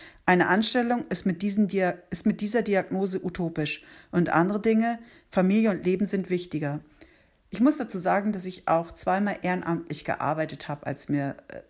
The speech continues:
es recht gut ging. Also ich habe zweimal, äh, eine Stelle angefangen, ehrenamtlich, bin dabei sehr unterfordert gewesen und dann habe ich auch meinen Podcast begann-, begonnen und, ähm, dann war auch Corona.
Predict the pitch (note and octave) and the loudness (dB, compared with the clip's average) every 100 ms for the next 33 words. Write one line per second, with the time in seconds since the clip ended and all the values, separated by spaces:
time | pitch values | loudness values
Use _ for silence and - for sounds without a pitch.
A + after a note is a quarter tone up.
0 | _ D3+ - - D3 - - E3 D#3+ - | _ -4 -2 -2 -4 -4 -10 -8 -6 -6
1 | - C3 D3 _ _ - D#3 D3+ D3+ - | -4 -4 -6 _ _ -2 -2 -2 -6 -10
2 | - - - E3+ E3 - D#3 D3+ E3 D#3+ | -20 -20 -4 -4 -2 -2 0 2 2 2
3 | D#3+ D#3+ D#3+ - D#3 D#3 D3+ D#3 - E3 | 2 2 0 -4 -6 -4 -2 -4 -4 -4
4 | E3+ - E3 E3 - E3 - E3 D#3+ - | -2 -2 -4 -6 -4 -4 -2 -2 -2 -2
5 | D#3+ D#3+ D#3 D#3 - - - - - - | -6 -4 -6 -6 -12 -16 -20 -20 -12 2
6 | G3 G3+ D#3+ E3+ D#3+ E3+ - E3 E3 D#3+ | 4 6 4 2 0 -2 -2 0 0 -2
7 | D#3+ D#3 D#3 D#3 D#3+ D3 D#3+ D#3+ E3 E3 | -6 -2 -2 0 -2 0 -2 -2 -2 -2
8 | - D#3 D3 - - - G3+ - F3+ F3 | -4 -2 0 2 0 0 -2 -2 -6 -4
9 | F3 F3 F3 E3+ - - - - F3 G3+ | -2 -2 -4 -6 -20 -20 -16 -8 4 6
10 | A3 G#3+ G#3 - E3+ E3+ E3+ - E3 E3 | 6 4 2 0 0 0 0 -2 0 0
11 | E3 D#3+ E3 E3 D#3+ C#3 C3+ - D#3 - | 0 2 2 2 0 0 0 -4 -6 -4
12 | D#3 D3 C#3 | -2 -2 -2